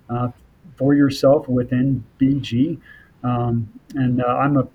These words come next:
I'm a firm believer, you know, that why, why does that matter? I, I think,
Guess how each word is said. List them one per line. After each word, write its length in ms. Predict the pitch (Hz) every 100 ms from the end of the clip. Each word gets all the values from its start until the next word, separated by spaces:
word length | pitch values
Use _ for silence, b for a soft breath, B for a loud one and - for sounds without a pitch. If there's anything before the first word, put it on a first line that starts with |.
| _
I'm 160 | 139 131
a 40 |
firm 280 | 123 160 160
believer, 380 | 143 139 151 151
you 80 | 139
know, 120 | 131
that 140 | 120 139
why, 480 | 127 117 143 151
why 280 | 160 147 143
does 180 | 151 139
that 180 | 131 123
matter? 500 | 120 135 151 135 127
I, 60 | 127
I 40 |
think, 280 | - 139